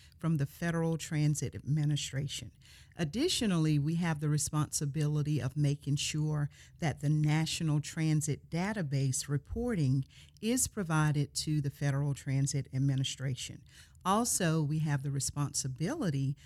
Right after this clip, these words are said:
of developing policies and procedures for each of our subrecipients just to ensure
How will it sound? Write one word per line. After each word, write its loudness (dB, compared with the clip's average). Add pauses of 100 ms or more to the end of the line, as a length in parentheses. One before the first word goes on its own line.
(160)
of -2
developing 0
policies -4
and 0
procedures -2 (260)
for -8
each -4
of -8
our 0
subrecipients -2
just -2
to -4
ensure -2